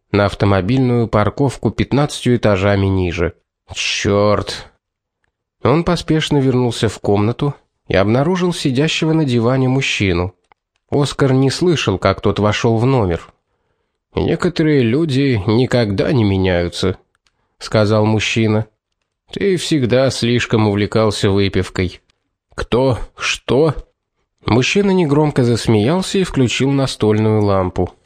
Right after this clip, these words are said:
Оскар уставился на незваного гостя. Ему было довольно много лет.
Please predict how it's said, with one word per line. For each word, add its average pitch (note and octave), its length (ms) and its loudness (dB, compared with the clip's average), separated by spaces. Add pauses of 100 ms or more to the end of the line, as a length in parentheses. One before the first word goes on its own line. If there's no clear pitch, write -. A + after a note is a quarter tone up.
(600)
Оскар A#2 400 0
уставился C3 680 0
на B2 60 4
незваного A#2+ 640 2
гостя. A#2+ 600 0 (480)
Ему A#2+ 300 0
было F3+ 260 0
довольно F3 460 2
много A2 420 2
лет. F#2+ 420 -2